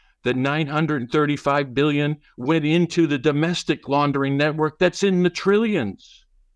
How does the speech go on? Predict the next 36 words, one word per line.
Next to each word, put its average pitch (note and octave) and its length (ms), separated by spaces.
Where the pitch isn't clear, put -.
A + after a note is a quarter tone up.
That's A3+ 320
what, G#3+ 240
so G3 220
my F#3 220
position G3 560
is, A#2+ 320
President E3+ 440
Trump, F#3 360
don't G3+ 240
use F#3+ 260
this C3+ 220
as B2+ 120
a C3+ 40
negotiation. C3+ 1040
Give G#3+ 240
it G3+ 120
to F3 120
the D#3 140
American C#3+ 500
people. F#3+ 500
Don't A3 320
threaten G3 400
and D3 180
tease B3 380
it, A2 240
but G3 160
put F3+ 180
it D3 80
out B2+ 260
there. E2+ 320
Now B2 120
think E3 220
about B2+ 320
this. A2+ 220
He's E3+ 280
seasoned B2 680